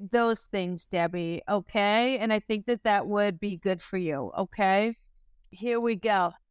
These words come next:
Mary would like to connect to her brother.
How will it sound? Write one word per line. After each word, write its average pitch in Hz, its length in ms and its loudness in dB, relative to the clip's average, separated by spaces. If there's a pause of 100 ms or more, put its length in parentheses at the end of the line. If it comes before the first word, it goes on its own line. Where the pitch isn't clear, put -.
(160)
Mary 302 720 0
would 262 220 2
like 233 360 2 (140)
to 233 220 0
connect 220 640 -2
to 214 500 0
her 202 540 4 (220)
brother. 196 760 2